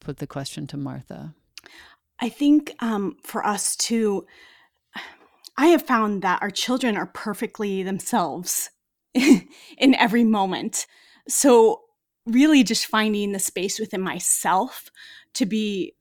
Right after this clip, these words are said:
Speaker 2: ready and braced for whatever they bring me, right? So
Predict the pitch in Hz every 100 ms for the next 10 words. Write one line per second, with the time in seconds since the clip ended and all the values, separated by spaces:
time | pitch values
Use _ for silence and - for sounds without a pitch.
0 | _ _ 185 214 202 208 202 - 202 180
1 | 190 180 - - - _ _ - - 208
2 | 190 185 180 165 190 - 90 82 - -
3 | 185 _ _ _ _ - 185 170 - -
4 | - 202 185 175